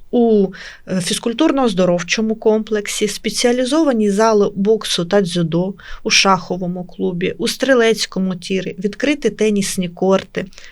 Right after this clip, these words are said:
велобаза, стадіон "Гірник", плавательний басейн "Нептун". Цієї матеріально-технічній базі розвиваються такі види спорту, як дзюдо, бокс,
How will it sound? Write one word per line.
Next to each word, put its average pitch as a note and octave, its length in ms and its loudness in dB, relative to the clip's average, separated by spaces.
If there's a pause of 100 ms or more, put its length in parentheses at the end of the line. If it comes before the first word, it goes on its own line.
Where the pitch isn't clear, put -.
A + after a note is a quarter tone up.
велобаза, F3+ 840 4
стадіон G3 520 4
"Гірник", F3 680 -2
плавательний F#3+ 600 -2
басейн F3 540 -2
"Нептун". E3+ 440 -4 (100)
Цієї A#3 520 0
матеріально-технічній G3+ 1300 2
базі G3+ 500 -2 (300)
розвиваються G#3 760 2
такі F#3+ 280 2
види G3+ 240 4
спорту, - 500 -2
як G3 220 -2
дзюдо, C4 520 0 (960)
бокс, G3+ 640 2